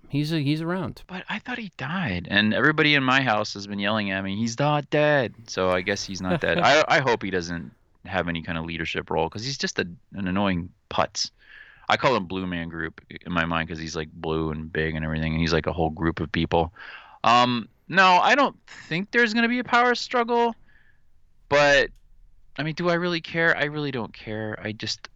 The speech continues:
Speaker 2: honestly, it'll be, it should be, honestly, it should be Boca Raton fights Din Djarin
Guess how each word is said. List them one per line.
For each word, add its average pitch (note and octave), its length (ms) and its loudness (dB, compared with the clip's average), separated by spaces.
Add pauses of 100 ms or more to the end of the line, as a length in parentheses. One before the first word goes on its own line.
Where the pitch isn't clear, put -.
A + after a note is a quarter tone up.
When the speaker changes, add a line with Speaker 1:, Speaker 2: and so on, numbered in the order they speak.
(140)
Speaker 2:
honestly, D3 540 4
it'll A#2+ 180 4
be, A2+ 260 -2 (100)
it A2+ 120 0
should E3 300 4
be, G#2+ 360 -2 (320)
honestly, C3 480 2
it - 100 -8
should C3 380 0
be G#2 480 -4 (160)
Boca A2+ 240 2
Raton G2+ 560 0 (760)
fights - 720 0 (680)
Din A2+ 180 0
Djarin G#2+ 720 2